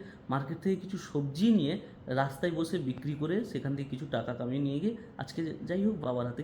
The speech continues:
গিয়ে দু চা-, উম, চারশো টাকা দিতে পারবো।" তো এই করে সে পাঁচশো টাকা দিয়ে টমেটো কিনে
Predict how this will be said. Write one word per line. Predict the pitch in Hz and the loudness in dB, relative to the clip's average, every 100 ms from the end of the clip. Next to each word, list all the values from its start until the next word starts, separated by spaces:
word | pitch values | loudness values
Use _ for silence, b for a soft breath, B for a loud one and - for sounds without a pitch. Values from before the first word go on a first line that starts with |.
| 147 | -4
গিয়ে | 196 233 B - - - | -4 -4 B -18 -16 -8
দু | 139 147 | -4 -4
চা-, | 151 139 - | -2 -4 -2
উম, | 143 135 135 | 0 -2 -4
চারশো | 127 - | -8 -6
টাকা | 131 139 | -4 -4
দিতে | 127 110 110 | -4 -2 -2
পারবো।" | 98 90 B B B B - | -2 -6 B B B B -4
তো | |
এই | 220 226 240 | 2 4 4
করে | 226 147 185 - - | 4 2 2 -2 -4
সে | 202 | 0
পাঁচশো | 160 160 - | 0 -2 -2
টাকা | 190 196 | 0 0
দিয়ে | 190 208 208 208 | 0 2 2 2
টমেটো | 147 170 185 190 | 2 0 0 -2
কিনে | 135 120 160 | 0 0 -2